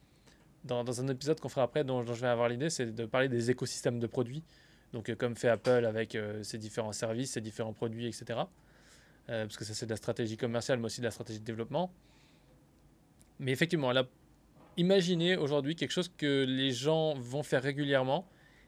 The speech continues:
et que vous pourriez vendre sous forme d'abonnement, sous forme de choses récurrentes, euh, et qui serait avantageux pour les gens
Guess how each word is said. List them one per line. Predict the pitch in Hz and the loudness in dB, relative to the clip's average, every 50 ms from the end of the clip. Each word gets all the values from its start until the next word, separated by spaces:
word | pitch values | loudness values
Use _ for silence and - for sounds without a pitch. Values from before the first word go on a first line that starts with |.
| _ - | _ -6
et | - 156 185 | -2 -2 0
que | - 139 | 2 0
vous | 127 135 | 0 0
pourriez | 131 - 143 139 143 143 | -2 0 2 4 4 4
vendre | 123 123 143 147 165 165 | 4 6 6 6 6 6
sous | 156 - 143 | 2 -4 -6
forme | - - 147 147 147 143 139 131 123 | 0 4 4 4 4 2 -2 0 4
d'abonnement, | 127 135 123 127 135 131 131 139 147 165 | 4 4 6 4 2 2 2 2 2 2
sous | 156 - 131 | 0 -2 -2
forme | 123 135 143 143 135 | 0 0 0 0 0
de | 123 127 | 0 -2
choses | 123 - - 160 160 147 127 120 | -2 -2 0 0 0 0 0 -2
récurrentes, | 113 135 131 - 139 117 120 139 160 - - - - - - - - - - - _ - - | -2 -4 -2 -2 -2 0 0 0 -2 -4 -8 -20 -20 -20 -20 -20 -20 -20 -20 -20 _ -10 -6
euh, | 120 117 113 113 110 110 110 - - | -4 -2 -2 -2 -2 -4 -4 -4 -6
et | 139 - | -6 -4
qui | - 156 | -4 -4
serait | - - - 165 170 - | -4 -2 0 0 2 2
avantageux | 180 170 165 185 190 190 175 147 160 170 | 2 2 2 2 2 4 4 2 2 0
pour | - 160 151 | 0 2 2
les | 147 147 139 | 2 2 0
gens | 131 147 160 165 180 208 | 0 0 0 0 0 -2